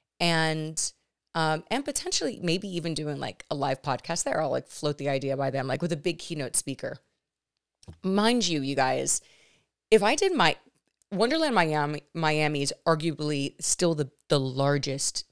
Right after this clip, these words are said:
conference, psychedelic conference. It was before maps. It was the number one prestigious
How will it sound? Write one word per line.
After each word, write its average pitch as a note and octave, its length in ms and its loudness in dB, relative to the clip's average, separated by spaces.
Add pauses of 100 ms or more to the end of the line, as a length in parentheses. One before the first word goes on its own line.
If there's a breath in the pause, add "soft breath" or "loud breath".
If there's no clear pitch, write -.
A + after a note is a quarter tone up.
conference, - 640 -4
psychedelic C3+ 340 0
conference. - 380 -6
It G3 160 4
was F3 580 2 (300 soft breath)
before E3+ 400 2
maps. C3+ 560 -4 (420)
It F#3 160 6
was E3 220 4
the E3 320 -2
number D3 360 0
one C#3 400 -2
prestigious D3+ 1000 0